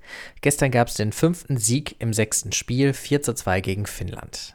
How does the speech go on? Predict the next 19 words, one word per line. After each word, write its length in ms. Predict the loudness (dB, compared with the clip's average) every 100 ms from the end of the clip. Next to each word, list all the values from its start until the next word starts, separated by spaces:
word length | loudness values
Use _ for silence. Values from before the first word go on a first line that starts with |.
| -6
Nach 220 | -2 0
den 180 | 2 4
letzten 320 | 2 2 -2
Vorrundenspielen 800 | 6 6 6 2 0 0 2 2
am 140 | 0
Abend 540 | 2 4 6 4 2 0
ist 260 | -2 0
dann 100 | 0
jetzt 180 | 0 -2
auch 200 | -4 -4
klar, 320 | 0 2 4
gegen 340 | 2 2 2 6
wen 260 | 6 6
Deutschland 480 | 6 6 6 2 0
am 120 | 0
Donnerstag 540 | 2 4 2 2 0 0
im 100 | -2
Viertelfinale 680 | 0 2 0 -2 0 2 2
spielt. 500 | 2 2 2 0